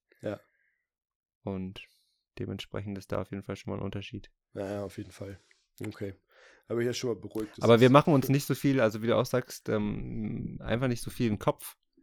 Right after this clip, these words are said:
Speaker 1: Mhm. Mhm.
Speaker 2: Das kann einerseits auch am Charakter liegen, äh, weil wir, ähm, sie als sehr entspannt wahrnehmen in
Speaker 1: Mhm.
Speaker 2: vielen Bereichen. Aber früher war, also früher, <laughs>
Speaker 1: Ja.
Speaker 2: vor, <laughs> ist jetzt auch nicht so ewig lang her, aber vor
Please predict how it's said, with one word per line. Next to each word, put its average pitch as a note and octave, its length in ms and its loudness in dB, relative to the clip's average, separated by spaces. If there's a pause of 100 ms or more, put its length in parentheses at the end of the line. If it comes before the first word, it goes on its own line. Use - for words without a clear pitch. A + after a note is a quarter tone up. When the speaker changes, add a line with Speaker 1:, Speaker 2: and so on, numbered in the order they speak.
(100)
Speaker 1:
Mhm. C#3 260 2 (380)
Mhm. G#2+ 240 -8 (240)
Speaker 2:
Das - 120 -14
kann C3+ 200 4
einerseits B2+ 440 4
auch A#2+ 180 0
am A2+ 240 0 (100)
Charakter B2 400 -4
liegen, D3+ 340 -2
äh, - 320 -4 (140)
weil A2 240 -2
wir, A2 480 0 (140)
ähm, G#2+ 240 -2
sie G#2 160 -2
als G2+ 200 -4
sehr A2 260 0
entspannt A#2+ 580 -2
wahrnehmen C#3+ 560 0 (480)
in - 0 -
Speaker 1:
Mhm. A#2 140 -4
Speaker 2:
vielen B2+ 260 -2
Bereichen. B2+ 460 0 (560)
Aber G2 260 -2
früher A#2 380 0
war, G#2 540 0
also F2+ 420 -6
früher, G2+ 420 -6
<laughs> A2+ 240 -10 (260)
Speaker 1:
Ja. A2 160 -4 (140)
Speaker 2:
vor, - 260 -2 (400)
<laughs> - 440 0
ist - 100 -4
jetzt - 180 8
auch C3+ 120 12
nicht D#3 160 8
so D3+ 120 8
ewig D#3+ 300 8
lang B2 180 8
her, B2 200 8
aber - 160 8
vor A#2+ 280 6